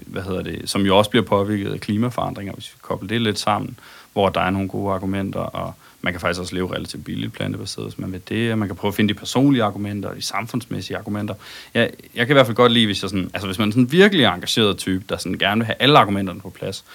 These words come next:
så godt sætte mig ned og prøve at finde, øh, sådan, øh, argumenterne inden for alle de der kategorier,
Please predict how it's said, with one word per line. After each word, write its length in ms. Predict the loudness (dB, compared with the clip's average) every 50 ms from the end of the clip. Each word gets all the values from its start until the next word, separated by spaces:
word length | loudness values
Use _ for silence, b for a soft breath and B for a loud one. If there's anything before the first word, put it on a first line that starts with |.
| B B B
så 140 | -4 -2 2
godt 180 | 4 4 4 4
sætte 220 | 4 2 2 2 2
mig 80 | 2
ned 120 | 2 2 2
og 140 | 2 0 -2
prøve 440 | 0 0 2 4 4 4 2 0 -4 b b b b b b b _ -6
at 120 | -6 -4
finde, 540 | 0 0 2 4 4 4 4 2 2 0 0
øh, 180 | -2 -2 -2 -2
sådan, 500 | -2 -2 -2 0 0 -2 -4 -4 -6 -8 -8 -8
øh, 160 | -8 -8 -10 -10 -10 -12 -14 -16 b b b b b b b
argumenterne 520 | -4 0 2 4 6 6 6 4 4 2
inden 100 | 2 0
for 80 | 0 0 2
alle 220 | 4 4 6 4
de 80 | 4 2
der 100 | 0 -2
kategorier, 640 | -2 -2 -4 -4 -4 -6 -4 -4 -2 -2 -4 -6